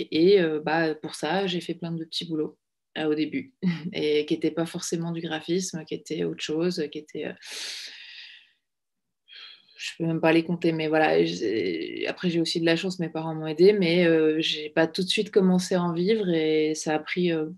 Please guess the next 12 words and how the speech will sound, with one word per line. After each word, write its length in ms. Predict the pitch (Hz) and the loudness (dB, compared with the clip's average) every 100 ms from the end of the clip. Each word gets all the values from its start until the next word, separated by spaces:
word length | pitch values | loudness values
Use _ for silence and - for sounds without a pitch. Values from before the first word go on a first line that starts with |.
| - | -4
ben, 360 | 160 170 170 - | -2 -2 -6 -6
en 180 | 175 170 | -4 -2
vrai, 200 | 175 226 | -2 -2
ça 180 | 202 | -4
a 60 | 156 | -4
pris, 340 | - - 208 202 | -4 -4 -2 -2
euh, 420 | 170 165 156 156 165 170 185 185 _ _ _ _ _ _ _ _ _ - - _ _ - 185 | -4 -6 -8 -8 -10 -10 -12 -14 _ _ _ _ _ _ _ _ _ -12 -12 _ _ -16 -10
quinze 240 | - 185 170 | -4 -4 -4
ans 180 | 170 - _ _ _ _ _ _ _ - | -8 -16 _ _ _ _ _ _ _ -2
à 140 | 175 | 0
en 40 | 160 | 0
vivre 280 | 156 160 | -2 -4